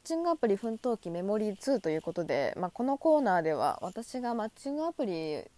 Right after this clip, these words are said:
でね、まあ、五十人ぐらい今まで会ってきたことがあるんですけど、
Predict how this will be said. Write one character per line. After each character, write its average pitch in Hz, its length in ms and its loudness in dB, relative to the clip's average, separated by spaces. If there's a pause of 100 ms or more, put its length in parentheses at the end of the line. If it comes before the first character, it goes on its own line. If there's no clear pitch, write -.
(120)
で 170 100 -8
ね、 220 240 -2
ま - 80 -4
あ、 190 40 -6
五 190 180 -2
十 233 180 -4
人 320 240 -2
ぐ 381 80 -2
ら 220 160 0
い 160 80 -2
今 175 160 -4
ま 175 120 -2
で 170 80 2
会 170 60 0
っ - 20 -6
て - 160 -12
き - 60 -20
た 151 120 -6
こ 156 100 -10
と 156 140 -8
が 160 100 -8
あ 160 60 -8
る 160 100 -8
ん 151 100 -12
で 156 80 -14
す - 120 -20
け 156 80 -10
ど、 175 400 -2